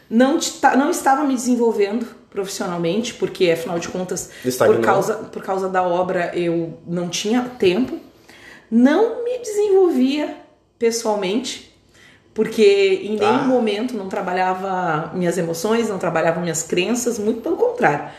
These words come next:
Speaker 1: Era mais distorcido e mais retardado possível.
Speaker 2: De uma certa forma tinha saúde financeira, mas
Speaker 1: Mas uma saúde financeira muito frágil. Por quê? Porque eu não tinha inteligência financeira.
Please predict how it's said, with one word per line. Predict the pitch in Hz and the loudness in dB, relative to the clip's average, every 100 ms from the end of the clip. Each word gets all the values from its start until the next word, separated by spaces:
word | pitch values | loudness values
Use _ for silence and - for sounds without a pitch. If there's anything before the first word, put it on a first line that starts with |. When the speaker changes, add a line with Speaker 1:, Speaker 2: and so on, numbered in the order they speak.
| - - - | -20 -20 -4
Speaker 1:
Era | 170 180 | 0 2
mais | 175 156 233 | 2 2 2
distorcido | 254 - 220 233 240 | 0 0 0 0 -4
e | |
mais | 202 214 | -2 -2
retardado | 262 254 226 202 202 202 | -2 -2 0 0 -4 -4
possível. | 247 - 151 135 - _ - - _ _ | -6 -4 -4 -8 -14 _ -20 -20 _ _
Speaker 2:
De | 147 175 | -8 0
uma | 180 | 2
certa | 180 165 180 | 4 2 4
forma | 160 156 170 | 2 2 0
tinha | - 156 | -2 -2
saúde | 156 135 135 | 0 -2 -2
financeira, | 147 139 139 131 147 | -2 -2 0 0 0
mas | 170 196 254 349 440 480 - - 254 | -2 -2 -2 -2 0 0 0 2 4
Speaker 1:
Mas | 247 247 | 6 4
uma | 262 269 | 2 0
saúde | 277 262 254 - | 0 -2 -2 -4
financeira | 262 262 262 269 | -2 -2 -2 -2
muito | 254 254 - | 0 0 -2
frágil. | - 156 147 135 - - | -4 -2 -2 -4 -10 -12
Por | 240 247 | -4 -4
quê? | - 214 175 - - - - | -2 2 2 2 -10 -18 -14
Porque | 180 214 | 0 2
eu | |
não | 214 | 2
tinha | 208 240 233 233 247 | -2 -2 -2 -2 0
inteligência | 311 349 294 262 233 214 - | 0 2 0 0 0 -4 -6
financeira. | - 196 190 156 - | -8 -6 -6 -6 -8